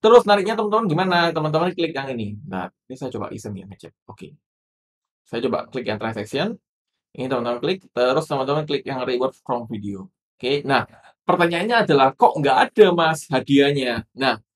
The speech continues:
hadiah ini nggak langsung muncul, teman-teman. Hadiah ini munculnya satu kali dua puluh empat jam. Jadi, biasanya kalau misalkan teman-teman udah di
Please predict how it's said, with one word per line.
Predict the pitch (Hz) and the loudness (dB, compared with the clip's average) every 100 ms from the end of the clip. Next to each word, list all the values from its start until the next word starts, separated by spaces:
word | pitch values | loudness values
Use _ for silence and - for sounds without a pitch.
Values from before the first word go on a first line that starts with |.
| _ - | _ 0
hadiah | 131 127 - | 2 4 4
ini | 226 208 | 4 2
nggak | 98 | 2
langsung | - 156 | 0 2
muncul, | 190 190 151 | 2 4 4
teman-teman. | 123 117 107 101 110 | 2 -2 -2 -4 -6
Hadiah | 110 117 | -2 -2
ini | 127 165 | 0 -2
munculnya | 151 139 147 | 0 -2 -2
satu | 160 - 117 | -2 -2 0
kali | 131 | 0
dua | 123 110 | -2 -6
puluh | 110 | -4
empat | 110 | -6
jam. | - 110 90 _ _ _ _ | -6 -8 -8 _ _ _ _
Jadi, | 98 135 | -4 0
biasanya | 127 113 101 139 151 | 0 -2 -2 0 0
kalau | 110 | 0
misalkan | 101 113 131 127 | -4 -4 -2 -2
teman-teman | 110 123 120 | -2 -2 -2
udah | |
di | 110 | -4